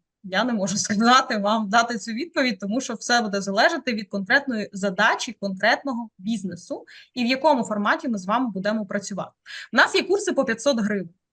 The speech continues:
та, по чотириста дев'яносто дев'ять гривень, які ви можете купити як власник, подивитися і впровадити цей інструмент. У нас є курси за півтори тисячі доларів. Все буде залежати від вашої задачі, яку ви хочете вирішити. Ми можемо працювати з вами індивідуально по годину.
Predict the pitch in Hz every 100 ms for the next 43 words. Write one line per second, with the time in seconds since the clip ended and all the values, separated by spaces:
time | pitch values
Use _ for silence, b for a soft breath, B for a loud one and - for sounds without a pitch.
0 | _ 233 339 262 220 240 339 262 214 214
1 | 240 - 202 202 190 190 226 403 320 240
2 | 214 254 220 202 220 208 - 196 208 185
3 | 175 180 - 185 269 415 - 285 B B
4 | _ 220 196 247 339 - 226 - 190 214
5 | 247 226 214 208 208 196 214 190 180 B
6 | B B 202 254 - 240 254 247 269 262
7 | - 262 254 B - 202 233 233 220 -
8 | 240 240 - 240 302 262 190 - _ _
9 | - 262 254 240 226 262 392 - 269 220
10 | 233 240 247 233 208 202 233 320 - 254
11 | 220 214 262 262 233 226 233 254 208 180
12 | - - 208 220 240 254 247 254 262 220
13 | 185 202 202 190 190 190 196 208 214 247
14 | 208 190 196 208 226 247 277